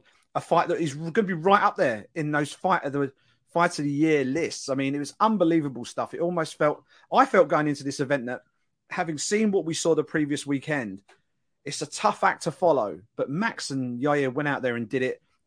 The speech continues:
Unbelievable main event. Rodriguez pushed Holloway in ways that we haven't seen in the past, just really loading up with his strikes. Like, first two rounds, I thought, um,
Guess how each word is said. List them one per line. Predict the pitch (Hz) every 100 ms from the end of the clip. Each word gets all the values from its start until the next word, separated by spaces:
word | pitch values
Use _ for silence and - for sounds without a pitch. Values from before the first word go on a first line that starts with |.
| _
Unbelievable | 180 220 208 190 175 180 156 143 131
main | 131 127 123
event. | 110 127 127 - _ _ -
Rodriguez | 165 156 208 180 156
pushed | - 190 170
Holloway | - 175 156 135 120
in | 123 131
ways | 143 143
that | 131
we | 135
haven't | 120 202 208 175
seen | - 180 160 107 95 _ _ _ _ -
in | 139
the | 135
past, | - 147 123 110 - _ - _
just | 190 160 -
really | 160 262 233
loading | 170 190 190 175
up | 175 160
with |
his | 143
strikes. | - 165 165 139 -
Like, | 127 -
first | 226 208 -
two | 185
rounds, | 165 165 135 117 - - _ _ _ _ _ _ _ -
I |
thought, | 139 165 147 -
um, | 135 135 135 139